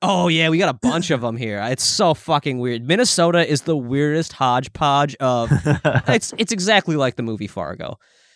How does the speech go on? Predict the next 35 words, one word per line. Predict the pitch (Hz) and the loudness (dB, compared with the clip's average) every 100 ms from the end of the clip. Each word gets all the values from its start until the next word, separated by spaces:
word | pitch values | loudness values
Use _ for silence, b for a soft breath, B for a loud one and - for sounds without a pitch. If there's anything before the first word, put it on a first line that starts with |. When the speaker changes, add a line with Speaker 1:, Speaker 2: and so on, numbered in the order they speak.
| b - | b -2
Speaker 1:
You | |
know | 202 233 | 0 2
how | 226 214 | 2 0
in | |
Fargo, | 180 - 151 156 156 | -2 0 0 0 -2
have | 143 151 | -2 -2
you | |
seen | 165 160 | -2 -2
the | 165 | 0
movie | 160 151 | 0 2
Fargo | 139 123 135 | 0 0 0
Speaker 2:
<laughs> | |
Speaker 1:
before? | 131 151 151 170 | -2 -2 -2 2
Speaker 2:
Oh, | 165 113 104 | 4 2 0
fuck | - 120 113 | 0 0 0
yeah. | 117 117 104 - | -4 -4 -6 -6
Speaker 1:
Well, | 175 - - | -6 -6 -2
Speaker 2:
I | |
love | 123 123 | 0 2
that | 113 | 2
Speaker 1:
you | 165 | 4
know | 208 | 4
Speaker 2:
movie. | 220 | 4
Speaker 1:
how | 202 | 2
her | 175 170 165 | 2 2 2
dad, | 139 127 131 143 151 - | 0 0 2 0 -2 -4
the, | 131 117 - | -4 -2 -4
the | 127 | -8
dad | 127 117 120 127 127 - | -4 -2 0 0 -2 -6
of | 123 117 110 110 - _ | -4 -2 0 -4 -8 _
the | - | -8
chick | 117 - 131 | -4 -2 0
who | 139 | -2
gets | 117 120 - - _ | 0 -2 -2 -8 _
kidnapped, | - 135 131 139 135 147 | 0 2 2 2 2 0